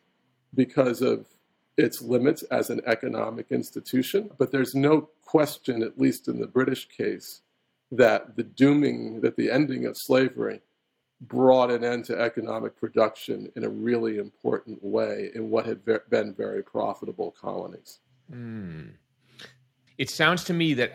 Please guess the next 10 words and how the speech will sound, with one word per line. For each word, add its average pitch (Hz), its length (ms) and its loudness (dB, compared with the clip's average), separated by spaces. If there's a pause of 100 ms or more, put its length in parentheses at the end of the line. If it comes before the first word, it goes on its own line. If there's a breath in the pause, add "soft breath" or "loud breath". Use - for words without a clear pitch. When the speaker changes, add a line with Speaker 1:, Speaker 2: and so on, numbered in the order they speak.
Speaker 2:
as 123 400 6
the 139 140 -2
institution 123 540 -4
of 110 80 -6
slavery 110 420 -2
was 95 140 -6
being 104 220 -6
dismantled, 98 960 -4 (680 soft breath)
from 120 220 -4
an 120 80 -6